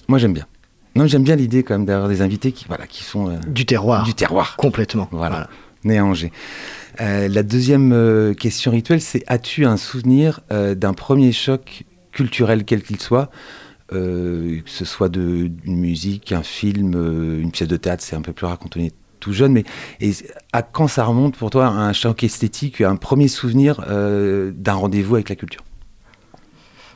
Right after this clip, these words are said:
Speaker 2: Premier choc esthétique. Je ne sais pas. Je, le, je sais, je, le premier, je saurais pas te dire. Je sais qu'il y a des choses qui m'ont marqué très, très fortement.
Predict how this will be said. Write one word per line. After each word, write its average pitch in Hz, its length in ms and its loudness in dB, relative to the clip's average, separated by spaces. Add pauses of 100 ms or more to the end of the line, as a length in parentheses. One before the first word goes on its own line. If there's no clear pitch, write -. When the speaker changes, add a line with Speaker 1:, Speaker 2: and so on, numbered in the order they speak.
(280)
Speaker 2:
Premier 110 400 -8
choc - 300 -8
esthétique. - 680 -12 (800)
Je - 140 -12
ne 107 40 -10
sais - 100 -12
pas. - 140 -8
Je, 110 540 -2 (200)
le, 131 200 2
je 135 120 0
sais, 131 200 -2
je, 135 180 -4
le 151 220 4
premier, 147 360 2
je 135 60 2
saurais 120 260 -2
pas 110 160 -4
te 107 60 -8
dire. 131 340 -4 (340)
Je - 120 -12
sais 123 120 -6
qu'il 117 80 -10
y - 20 0
a 104 100 -4
des 104 40 -4
choses 113 220 -6
qui - 180 -12
m'ont 110 80 -2
marqué 110 360 -6 (220)
très, - 300 -6
très - 220 -8
fortement. 117 760 -4